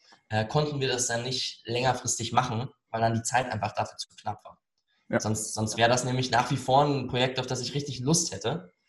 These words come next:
Speaker 1: Aber irgendwo muss man ja mit seiner Zeit haushalten, ne? Du hast ja nicht unendlich viel davon.
Speaker 2: Meistens nur vierundzwanzig Stunden pro Tag. Äh, manche würden sich
Speaker 1: Richtig.
Speaker 2: wahrscheinlich ein bisschen mehr wünschen, aber ich glaub, da geht es dir genauso wie, ähm,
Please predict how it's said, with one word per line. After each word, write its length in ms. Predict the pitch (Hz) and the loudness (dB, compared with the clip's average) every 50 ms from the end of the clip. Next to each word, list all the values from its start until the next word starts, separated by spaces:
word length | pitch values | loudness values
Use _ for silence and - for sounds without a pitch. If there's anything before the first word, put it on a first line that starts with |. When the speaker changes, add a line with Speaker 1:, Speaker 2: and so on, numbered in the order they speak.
| _ _ _ _ _ _ _ _ | _ _ _ _ _ _ _ _
Speaker 1:
Aber 240 | - - 107 110 123 | -6 -2 0 2 2
irgendwo 360 | - 127 135 147 131 127 131 | 4 4 4 2 2 2 2
muss 180 | 131 131 139 - | 2 2 2 2
man 100 | 131 123 | 0 -2
ja 100 | 120 117 | -2 -2
mit 120 | 113 117 | -2 -2
seiner 240 | 113 117 113 - - | -2 0 0 0 0
Zeit 260 | - 123 120 113 - 117 | -2 0 0 0 0 2
haushalten, 540 | 113 120 - - 107 98 101 - 107 107 - - _ | 0 0 0 0 -2 -4 -4 -6 -6 -8 -8 -10 _
ne? 200 | - 110 110 113 - _ | -8 -6 -6 -6 -8 _
Du 60 | - 120 | -6 -6
hast 120 | 123 - | -4 -4
ja 60 | - 110 | -2 -4
nicht 140 | 110 123 | -4 -4
unendlich 380 | 107 110 117 113 - 110 - - | -4 -4 -4 -4 -4 -8 -12 -14
viel 100 | - 107 | -12 -14
davon. 300 | 107 - - - 110 110 - _ _ _ _ _ _ _ _ _ _ - - - - - - - _ - | -14 -14 -12 -12 -12 -12 -14 _ _ _ _ _ _ _ _ _ _ -20 -20 -20 -20 -20 -20 -18 _ 4
Speaker 2:
Meistens 360 | 123 135 135 135 156 156 - | 6 6 6 6 2 0 0
nur 100 | 151 143 135 | 0 0 2
vierundzwanzig 540 | 151 151 147 139 - - 131 131 120 - | 2 2 2 2 2 2 2 2 2 0
Stunden 360 | - - 143 156 156 - 139 135 | -2 -2 -2 -2 -2 -2 -4 -4
pro 140 | - - | -2 -4
Tag. 480 | 123 - 120 113 135 165 - - - - - - _ - | -2 0 0 0 0 -2 -4 -8 -12 -18 -20 -16 _ -4
Äh, 120 | 123 123 | -2 0
manche 400 | 120 120 120 127 135 135 135 120 | 2 2 2 2 2 2 0 2
würden 220 | 120 123 123 127 117 | 2 4 4 4 2
sich 180 | 113 120 120 | 2 0 -2
Speaker 1:
Richtig. 160 | - 117 113 113 | -4 -4 0 2
Speaker 2:
wahrscheinlich 420 | 120 - - 123 123 123 117 113 | 2 4 4 4 4 4 4 4
ein 100 | 123 117 | 2 0
bisschen 420 | 117 117 - 123 117 113 113 117 - - - - - - _ _ | 0 0 0 2 2 2 2 0 -4 -10 -18 -18 -20 -20 _ _
mehr 360 | - 113 117 117 120 117 107 | 4 6 8 8 8 8 8
wünschen, 440 | 113 131 151 151 - - 143 139 127 | 6 6 4 4 2 2 2 2 2
aber 180 | 101 101 104 104 | 4 2 2 0
ich 120 | 101 - | 0 0
glaub, 180 | - 104 104 - | 0 0 2 2
da 100 | 127 107 | 2 2
geht 140 | 110 110 | 4 4
es 180 | 110 104 - - | 4 2 2 2
dir 220 | - 113 113 110 | 4 6 6 6
genauso 580 | 104 107 107 104 110 120 120 127 127 120 113 104 | 6 6 6 8 8 8 8 8 8 6 6 6
wie, 300 | 107 110 110 113 113 113 113 - - - - - _ _ _ - | 4 6 6 8 6 6 4 0 -8 -18 -20 -20 _ _ _ 6
ähm, 720 | 110 113 113 110 110 113 110 110 110 110 107 - - - | 8 8 8 8 8 6 6 6 4 4 2 -2 -8 -18